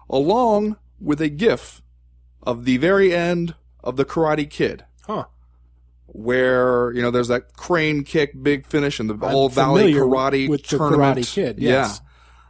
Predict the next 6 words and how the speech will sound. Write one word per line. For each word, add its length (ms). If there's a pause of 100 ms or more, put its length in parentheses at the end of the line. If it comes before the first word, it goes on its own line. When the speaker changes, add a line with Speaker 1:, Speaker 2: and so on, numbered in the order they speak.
(120)
Speaker 1:
Uh, 440 (1800)
just 240
tweeting 320
out 320
that 240
gif 480